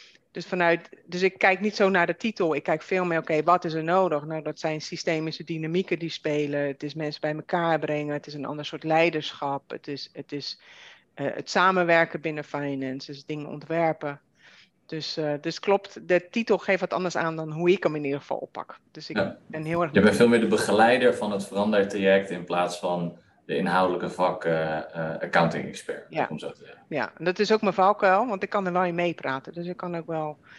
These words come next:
Speaker 1: ik stap er nog wel af en toe op in, maar dan, ik merk wel het verschil voor mezelf. Van waar krijg ik nou meer energie van? Dat is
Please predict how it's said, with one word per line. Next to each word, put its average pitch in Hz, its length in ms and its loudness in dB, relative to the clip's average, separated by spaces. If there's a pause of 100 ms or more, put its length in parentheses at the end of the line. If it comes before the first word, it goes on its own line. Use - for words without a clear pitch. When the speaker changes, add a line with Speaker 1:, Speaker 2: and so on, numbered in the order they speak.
(220)
Speaker 1:
ik - 120 -14
stap - 240 2
er 214 60 0
nog 190 140 2
wel 180 100 6
af - 140 6
en 185 80 -4
toe 160 180 -4
op 156 140 -4
in, 262 320 0
maar 170 160 -10
dan, 165 220 -8
ik - 160 -8
merk 170 220 0
wel 180 140 4
het 175 120 0
verschil 165 400 -2
voor 156 160 -6
mezelf. 139 480 -4
Van 151 160 -12
waar 151 160 -4
krijg 151 240 -8
ik 147 80 -20
nou 151 140 -10
meer 147 200 -6
energie 143 440 -10
van? 139 180 -10
Dat 139 160 -14
is - 240 -16